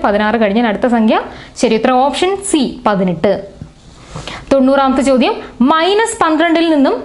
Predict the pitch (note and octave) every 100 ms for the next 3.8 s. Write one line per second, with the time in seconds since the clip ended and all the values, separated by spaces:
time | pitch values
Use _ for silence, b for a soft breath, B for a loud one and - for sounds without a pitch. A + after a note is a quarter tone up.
0 | A3+ A#3+ C4 C#4 C#4+ - B3+ B3 D4 -
1 | F#3+ G3+ G3 F#3 - A#3 A3+ A3+ B3+ B3+
2 | C4 C4 D#4+ D#4 - E4 A4 - A3+ B3+
3 | C#4 D4 D4+ - G#3 F#3 G3+ F3